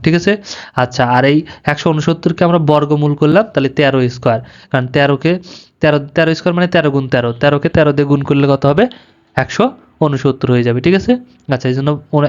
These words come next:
একশো ঊনসত্তরকে বর্গমূল করলাম। এবার কি হয়ে যাবে? এই স্কয়ার আর রুট কেটে যায়, এই স্কয়ার আর এই রুট কেটে যাবে, এই স্কয়ার আর এই রুট কেটে যাবে। তাহলে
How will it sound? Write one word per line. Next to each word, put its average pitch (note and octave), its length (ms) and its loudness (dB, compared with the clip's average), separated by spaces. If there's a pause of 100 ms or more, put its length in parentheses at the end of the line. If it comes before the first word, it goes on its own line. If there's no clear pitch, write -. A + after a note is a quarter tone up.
একশো C3+ 200 -4
ঊনসত্তরকে C#3+ 360 -2 (100)
বর্গমূল B2 420 2
করলাম। A2+ 240 -4 (520)
এবার E3+ 200 2
কি F#3 100 2
হয়ে F#3 140 2
যাবে? A3 120 4 (140)
এই D#3+ 80 4 (140)
স্কয়ার D#3+ 260 0
আর C#3 100 0
রুট C3+ 180 2
কেটে C3 220 0
যায়, B2 180 2
এই D3 160 4
স্কয়ার D#3+ 280 0
আর D3+ 60 2 (140)
এই D#3 100 2
রুট D3+ 180 2
কেটে D3+ 200 0
যাবে, F#3+ 140 2 (380)
এই D#3 80 4 (120)
স্কয়ার C#3 280 0
আর B2+ 140 2
এই B2+ 120 4
রুট B2+ 180 0
কেটে B2 200 -2
যাবে। A#2+ 160 0
তাহলে C#3 160 0